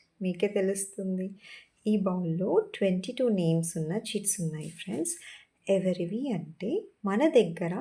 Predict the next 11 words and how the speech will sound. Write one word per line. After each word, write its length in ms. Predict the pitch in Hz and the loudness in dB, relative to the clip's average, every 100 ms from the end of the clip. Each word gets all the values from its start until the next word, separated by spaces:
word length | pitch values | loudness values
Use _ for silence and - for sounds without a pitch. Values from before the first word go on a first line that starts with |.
| 349 | -4
త్రీ 180 | - 220 226 | 2 0 2
పీస్ 300 | 294 277 - | -4 -6 -4
సెట్స్ 260 | 196 - | 0 0
పర్చేస్ 480 | - 160 151 175 170 - | 0 -2 -2 -2 -2 -2
చేసిన 420 | 165 156 - 220 330 370 | -4 -6 -8 -10 -10 -12
ఫ్రెండ్స్‌వి. 560 | _ 277 262 262 - 214 214 214 _ _ _ _ - | _ -6 -4 -4 -4 -6 -6 -16 _ _ _ _ -4
ఎందుకు 500 | 196 208 254 262 320 311 - | 0 2 0 2 2 2 0
అంటే 400 | 165 160 - 214 440 - _ _ _ 208 | -4 -4 -6 -4 -4 -4 _ _ _ 0
పర్చేస్ 520 | 190 190 - 330 - | 2 0 0 2 2
చేసిన 440 | - 220 208 190 170 | 4 4 4 0 -2
వాళ్ళే 420 | 156 156 151 175 | -2 -6 -6 -2